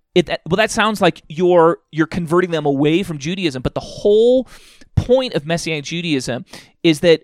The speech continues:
Messianic Jews are gonna argue that, that, that Christian beliefs are not incompatible with Judaism. In fact, one can be fully Jewish and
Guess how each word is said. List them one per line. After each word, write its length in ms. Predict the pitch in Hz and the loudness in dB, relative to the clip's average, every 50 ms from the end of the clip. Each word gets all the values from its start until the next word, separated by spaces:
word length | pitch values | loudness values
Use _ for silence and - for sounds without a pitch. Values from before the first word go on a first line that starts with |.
| - | -6
Messianic 440 | - 151 170 - 233 226 226 214 180 | -6 -6 -4 -4 -4 -6 -6 -6 -6
Jews 140 | 156 185 175 | -6 -6 -4
are 40 | 175 | -4
gonna 180 | 160 151 131 - _ - | -4 -4 -6 -8 _ -4
argue 560 | 170 175 180 196 196 180 151 151 131 127 127 131 _ - _ _ _ _ - | -2 0 0 0 0 -2 -2 -2 -2 -2 -2 -4 _ -18 _ _ _ _ 0
that, 180 | 160 151 - _ _ - | 0 0 0 _ _ -2
that, 400 | 143 160 156 147 - - - - _ _ _ _ - - - - | 0 2 2 0 -2 -8 -14 -16 _ _ _ _ -18 -18 -8 0
that 300 | 147 160 - _ _ - | 0 0 0 _ _ -10
Christian 520 | - - - 247 277 - - - 254 220 | -8 -4 -2 0 0 -2 -2 -4 -4 -4
beliefs 320 | 175 185 190 185 170 - - - | -2 -2 -2 -4 -4 -6 -6 -2
are 120 | 156 160 151 | -2 0 0
not 540 | 147 147 147 147 151 156 165 170 185 - _ | -2 -4 -10 -6 -4 -4 -2 -2 -4 -6 _
incompatible 760 | - 170 160 - 170 156 - - 156 160 156 143 135 135 135 131 | -8 -10 -8 -6 -8 -6 -4 -2 0 0 0 -2 -4 -4 -4 -4
with 140 | 135 - | -4 -6
Judaism. 500 | - - 135 131 131 127 127 123 120 131 | -6 -8 -6 -6 -4 -4 -4 -6 -6 -8
In 40 | 131 | -6
fact, 280 | - - 175 175 - - - - - _ - | -2 -2 -2 -2 -2 -8 -20 -20 -20 _ -4
one 180 | 160 180 185 | -2 -2 -2
can 140 | 202 - 196 | -2 -4 -6
be 80 | 165 156 | -8 -8
fully 560 | - - - - 208 233 269 285 269 269 226 | -10 -12 -8 -2 0 0 0 0 -2 -4 -6
Jewish 560 | 147 - 151 147 143 135 139 135 - - - _ - _ _ _ _ _ _ - - | -4 -2 0 2 2 2 0 0 -4 -10 -16 _ -20 _ _ _ _ _ _ -4 -2
and 440 | 240 254 240 226 180 156 151 147 | -2 0 2 2 0 0 -2 -4